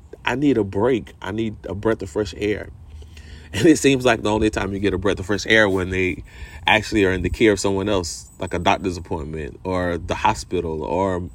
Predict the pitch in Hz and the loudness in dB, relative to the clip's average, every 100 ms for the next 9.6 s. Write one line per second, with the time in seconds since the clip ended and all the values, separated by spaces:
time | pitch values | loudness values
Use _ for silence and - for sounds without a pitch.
0 | - 101 110 113 104 101 95 92 90 87 | -6 0 2 4 4 4 4 2 -2 0
1 | 110 107 95 87 85 90 110 104 92 82 | 0 0 -4 -6 -4 0 2 2 0 -4
2 | 76 - - - - 147 135 113 - 127 | -8 -14 -20 -16 -2 4 6 6 2 0
3 | 123 110 - 123 143 139 - 113 107 101 | 0 0 -2 4 4 4 2 -2 0 -2
4 | 92 107 110 107 107 92 92 98 113 - | -2 0 -2 2 2 2 -2 2 2 2
5 | - 98 90 92 101 95 87 82 - - | -6 -4 -4 -2 -2 -2 -4 -10 -16 -20
6 | - - - - 135 127 101 90 87 - | -20 -20 -18 0 6 6 4 -2 -4 -12
7 | - - 95 90 87 92 101 101 92 85 | -14 -6 -2 -2 -4 -2 0 0 0 -6
8 | 87 - - - - - - - 107 95 | -12 -18 -20 -20 -20 -10 -4 0 0 0
9 | 90 98 90 80 - | 0 0 0 -4 -10